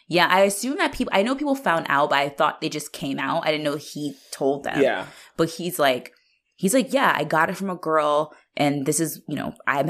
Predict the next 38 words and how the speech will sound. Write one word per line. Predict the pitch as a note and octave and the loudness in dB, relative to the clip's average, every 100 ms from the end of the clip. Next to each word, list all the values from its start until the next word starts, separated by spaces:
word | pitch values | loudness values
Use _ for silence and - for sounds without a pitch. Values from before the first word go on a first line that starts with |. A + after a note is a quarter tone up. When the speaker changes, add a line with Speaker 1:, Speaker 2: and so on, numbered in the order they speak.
| - | 0
Speaker 1:
H | D3 | 0
I | C#3+ | 2
V | C#3 | 0
positive." | C3+ C3 E2 - C#2 C#2 - _ _ _ | -2 -4 -4 -4 -2 -2 -6 _ _ _
Speaker 2:
Yeah. | - F3+ | -4 2
Speaker 1:
And | |
I | F#3+ | 4
think | C#4 | 4
he's | D#4 D#4+ | 2 0
kidding | C#4+ D4+ C4 | 0 4 4
at | A#3+ | 2
first. | G3+ | 0
He's | F#3+ | 0
like, | E3 | 0
"No." | F3+ E3+ C3+ - - | 2 0 -2 -8 -4
And | D#3 | -2
that's | E3 | 2
when | |
he, | F3+ | 2
like, | D3 | 2
walks | C3+ A#2 - | 0 -2 -4
backwards. | - G2 - - - - - | -2 -4 -4 -10 -10 -14 -4
It's | - | -2
like, | - | 0
"No, | E3 F3 C#3 | 0 2 2
k-, | C#3 - _ - | -2 -18 _ 0
no | F3+ | 2
kidding. | F3+ G3 D3+ B2+ C#3 - | 2 0 0 -2 -8 -12
It's | - | -10
the | C3 | -10
truth." | - - D#3+ - - - - - - | -10 -4 -2 -2 -6 -20 -20 -20 -4
And | C3+ | -2
then | D#3+ | 0
he | C#3 | 2
Speaker 2:
Yeah. | B2+ | 2
Speaker 1:
walks | B2 - | 0 -2
away. | C3+ G#2 G1+ | -4 -2 -4
And | - | -8